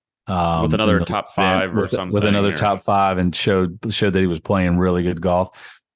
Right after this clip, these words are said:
Speaker 1: that would have made it really difficult for Zach Johnson. And I think, you know, I'm sure
Speaker 2: 'Cause
Speaker 1: Zach
Speaker 2: he didn't play
Speaker 1: would love
Speaker 2: great in the majors this year either.
Speaker 1: Yeah. I'm sure he'd love to see that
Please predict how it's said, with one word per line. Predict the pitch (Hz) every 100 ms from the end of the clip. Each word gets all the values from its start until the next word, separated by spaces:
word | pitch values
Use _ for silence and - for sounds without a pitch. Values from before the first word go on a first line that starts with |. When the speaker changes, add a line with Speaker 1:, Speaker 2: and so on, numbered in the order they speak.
| _ -
Speaker 1:
that | 110
would | 104
have | 98
made | 95
it | 92
really | 98 92
difficult | 87 90 - 90 87
for | - 87 80 -
Zach | 95 82
Johnson. | - 82 82 90
And | 85
I | 85
think, | - 92 - - - - - _ _ _ _ _ _ _ _ _ _
you | -
know, | 76 - _ _ _ _ _ _ _
I'm | 101 95
sure | 92 - 117 104
Speaker 2:
'Cause | 95
Speaker 1:
Zach | 87 101 95
Speaker 2:
he | 127
didn't | 175 -
play | 143 120
Speaker 1:
would | 92
love | 104 104 110
Speaker 2:
great | 107 117 - _ _ _ _ _
in | 113 110
the | 107 107 101 - _ _ -
majors | 110 113 107 113 107
this | 107
year | 110 107
either. | 104 101 104 - _ _ _
Speaker 1:
Yeah. | - 107 98 82 - _ _ -
I'm | 101
sure | 92 - 95
he'd | 101 90
love | 95 95 87 82
to | 95 85 80 - -
see | - 95 85
that | 82 80